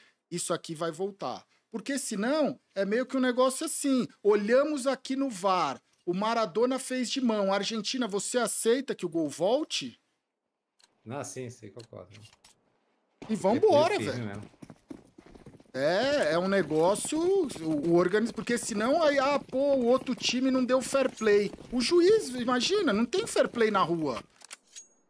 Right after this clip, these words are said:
Speaker 1: Ah, já
Speaker 2: Não,
Speaker 1: começou
Speaker 2: eu, eu,
Speaker 1: o
Speaker 2: eu só,
Speaker 1: terceiro
Speaker 2: eu só
Speaker 1: mapa.
Speaker 2: quis dizer que
Speaker 1: É,
Speaker 2: até
Speaker 1: eu
Speaker 2: os caras do, do, do, do, do G dois
Speaker 1: Deveria,
Speaker 2: não
Speaker 1: é.
Speaker 2: achariam ruim pela,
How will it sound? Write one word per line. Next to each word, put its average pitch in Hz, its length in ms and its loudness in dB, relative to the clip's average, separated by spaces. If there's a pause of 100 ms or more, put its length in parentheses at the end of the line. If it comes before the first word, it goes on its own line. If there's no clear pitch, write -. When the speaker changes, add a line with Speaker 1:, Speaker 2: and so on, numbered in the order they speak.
(1120)
Speaker 1:
Ah, 220 160 -2
já 160 200 0
Speaker 2:
Não, 247 60 -2
Speaker 1:
começou 254 420 2
Speaker 2:
eu, - 80 4
eu, - 0 -
Speaker 1:
o 196 100 4
Speaker 2:
eu 175 40 0
só, - 60 0
Speaker 1:
terceiro 180 300 2
Speaker 2:
eu - 40 4
só 220 60 4
Speaker 1:
mapa. 247 140 4
Speaker 2:
quis 185 180 2
dizer 175 380 0
que 190 140 -2
Speaker 1:
É, 247 240 4
Speaker 2:
até 196 220 2
Speaker 1:
eu 294 80 0
Speaker 2:
os 294 160 -6
caras 214 340 0
do, 262 120 -2
do, 226 160 0
do, 190 180 2
do, 180 140 -4
do 143 180 -8
G 220 220 4
dois 156 260 6
Speaker 1:
Deveria, 170 160 6
Speaker 2:
não 208 80 6
Speaker 1:
é. - 20 8
Speaker 2:
achariam 214 520 4
ruim 170 360 2
pela, 269 560 0